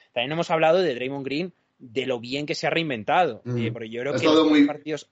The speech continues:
Speaker 2: ha estado muy
Speaker 1: anteriores
Speaker 2: bien. A partir del, del
Speaker 1: Exacto.
Speaker 2: cuarto ha estado muy bien. Bueno, el
Speaker 1: Sí, sí,
Speaker 2: quinto,
Speaker 1: sí.
Speaker 2: sexto, muy bien.
Speaker 1: Sí, sí, sí.
Speaker 2: Y ta-, y también muy bien Otto Porter junior, ¿eh?
Speaker 1: Bueno, sí, ha tenido partes
Speaker 2: A mí me ha
Speaker 1: mejores y
Speaker 2: gustado.
Speaker 1: peores.
Speaker 2: A mí me ha gustado,
Speaker 1: Bueno.
Speaker 2: por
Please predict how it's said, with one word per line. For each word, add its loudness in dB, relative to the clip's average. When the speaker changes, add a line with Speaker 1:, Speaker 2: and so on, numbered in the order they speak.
Speaker 2:
ha 0
estado 6
muy 6
Speaker 1:
anteriores 8
Speaker 2:
bien. -12
A -4
partir -2
del, -6
del -2
Speaker 1:
Exacto. -10
Speaker 2:
cuarto 4
ha 2
estado 0
muy -4
bien. -6
Bueno, -4
el -4
Speaker 1:
Sí, -8
sí, -6
Speaker 2:
quinto, -4
Speaker 1:
sí. -8
Speaker 2:
sexto, -6
muy -4
bien. -10
Speaker 1:
Sí, -12
sí, -14
sí. -8
Speaker 2:
Y 0
ta-, 4
y 4
también 4
muy 4
bien 4
Otto -4
Porter -4
junior, -6
¿eh? -8
Speaker 1:
Bueno, 2
sí, 0
ha 0
tenido -4
partes -2
Speaker 2:
A -20
mí -16
me -8
ha -4
Speaker 1:
mejores 4
y -4
Speaker 2:
gustado. 0
Speaker 1:
peores. 0
Speaker 2:
A -10
mí -4
me -2
ha -2
gustado, -6
Speaker 1:
Bueno. 2
Speaker 2:
por -10